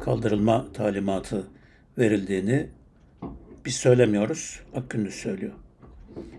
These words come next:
İlahiyat ve hatta bazı dini mahfillerde nurların aleyhinde konuşanlar çoğaldı. Risale-i Nurların Diyanet eliyle basılması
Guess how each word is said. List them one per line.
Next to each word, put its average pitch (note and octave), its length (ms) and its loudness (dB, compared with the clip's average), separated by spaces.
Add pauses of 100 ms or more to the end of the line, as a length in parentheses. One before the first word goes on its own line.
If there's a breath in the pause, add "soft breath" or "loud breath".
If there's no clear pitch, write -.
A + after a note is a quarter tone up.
(420 loud breath)
İlahiyat C#3 500 10
ve D#3 40 6
hatta D3+ 360 6
bazı C3+ 320 8
dini B2+ 260 8
mahfillerde G#2+ 720 4 (420)
nurların B2+ 760 8
aleyhinde A2 460 2
konuşanlar A2 760 0 (180)
çoğaldı. - 380 -2 (1200)
Risale-i D#3 420 8
Nurların C3 360 6 (540 loud breath)
Diyanet C#3 440 6
eliyle C3 300 6
basılması A#2+ 640 2